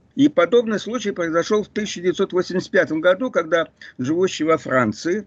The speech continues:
чешский писатель-эмигрант Милан Кундера, он еще жив, живет по-прежнему в-, во Франции, ему девяносто два года, написал эссе, где сравнил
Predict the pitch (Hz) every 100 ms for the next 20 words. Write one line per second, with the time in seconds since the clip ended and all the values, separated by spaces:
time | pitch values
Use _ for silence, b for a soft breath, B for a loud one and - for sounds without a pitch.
0 | _ - 175 180 - 127 135 151 139 127
1 | 127 135 151 131 131 147 120 107 107 92
2 | 82 123 156 202 _ 131 175 143 - 101
3 | 90 147 202 - 113 123 117 - 95 107
4 | 107 87 92 90 85 - - 98 98 135
5 | 160 - 120 107 104 104 104 - 87 95
6 | 85 71 82 127 220 - - 151 165 180
7 | - 233 233 - 214 - - 143 117 120
8 | - - 113 127 180 185 - 135 139 139
9 | 196 208